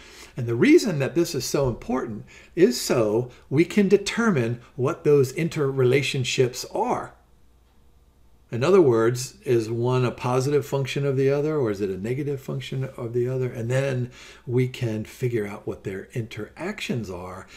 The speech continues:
and calculate maybe a correlation coefficient. Now, the unexpected loss is going to be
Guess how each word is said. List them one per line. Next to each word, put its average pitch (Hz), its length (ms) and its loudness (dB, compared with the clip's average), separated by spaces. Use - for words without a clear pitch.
and 120 180 -6
calculate 107 720 -6
maybe 92 240 -12
a 95 60 -14
correlation 131 640 -6
coefficient. - 580 -12
Now, 117 240 -2
the 104 180 -4
unexpected 127 680 -2
loss 87 360 -10
is 107 120 -6
going 101 260 -8
to 107 120 -8
be 90 440 -6